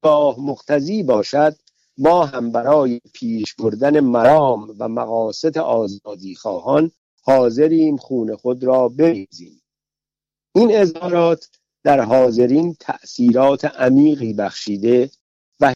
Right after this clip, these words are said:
هیجان عمده در دلهای مردم ایجاد کرد.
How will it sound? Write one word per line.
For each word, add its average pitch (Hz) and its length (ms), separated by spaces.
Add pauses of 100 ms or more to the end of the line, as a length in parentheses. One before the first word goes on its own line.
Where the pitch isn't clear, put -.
هیجان 147 760
عمده 139 760
در 123 220
دلهای 120 800
مردم 107 520 (100)
ایجاد 127 480
کرد. - 320